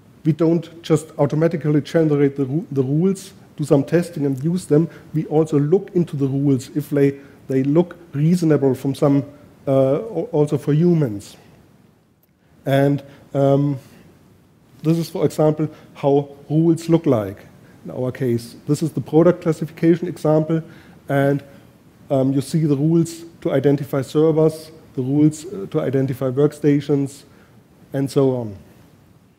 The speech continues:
And, um, what is also important is, if you have done your training, you have to compare your classifica-, the, the results of your classification rules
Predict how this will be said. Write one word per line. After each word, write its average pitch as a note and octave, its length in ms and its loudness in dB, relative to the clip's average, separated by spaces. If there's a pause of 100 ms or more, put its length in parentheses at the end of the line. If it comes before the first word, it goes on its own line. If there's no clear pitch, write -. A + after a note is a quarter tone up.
(1900)
And, C#3+ 360 2 (260)
um, C#3 180 0
what C#3+ 140 2
is C#3+ 120 0
also F3 260 2
important D#3 540 2
is, C#3+ 200 -4 (440)
if - 140 -2
you D3 60 4
have D#3 300 0
done F3+ 240 2
your F3 120 4
training, E3 480 0
you C3+ 80 -2
have D3+ 240 -2
to - 60 -10
compare D3+ 640 0 (380)
your C#3 120 2
classifica-, D3+ 760 -2
the, C3+ 200 2
the B2+ 120 -4
results D3 440 0
of D3 120 -4
your D#3 120 0
classification D#3 760 -2
rules D3+ 420 0